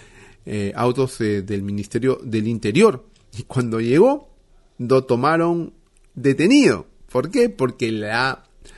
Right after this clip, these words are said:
eh, orden de captura que tenía él antes, cuando fue prófugo por unos, en unas semanas, eh, no se había levantado ni eliminado del sistema. ¿Qué ha dicho el ministro del Amor, Mariano González?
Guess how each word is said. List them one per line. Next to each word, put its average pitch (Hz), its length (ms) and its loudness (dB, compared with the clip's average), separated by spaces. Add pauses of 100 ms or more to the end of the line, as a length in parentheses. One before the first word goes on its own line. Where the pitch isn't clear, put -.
(300)
eh, 101 240 -4
orden 151 360 2
de 117 120 -4
captura 170 520 0
que 107 120 -6
tenía 123 340 2
él 131 220 4
antes, 120 480 -6
cuando - 320 -16
fue 95 200 -10
prófugo 104 520 -8
por 104 140 -16
unos, 113 280 -10 (480)
en 107 120 -6
unas 117 200 -4
semanas, 120 540 -2 (320)
eh, 101 320 -6 (340)
no 139 140 0
se 143 100 -2
había 143 160 2
levantado 139 460 0
ni 135 80 -2
eliminado 120 520 -2
del 120 200 -4
sistema. 120 560 0 (800)
¿Qué 233 80 6
ha 247 80 6
dicho 220 440 -4
el 135 140 0
ministro 131 560 -4
del 135 240 4
Amor, 131 360 2
Mariano 117 720 -4
González? - 840 -6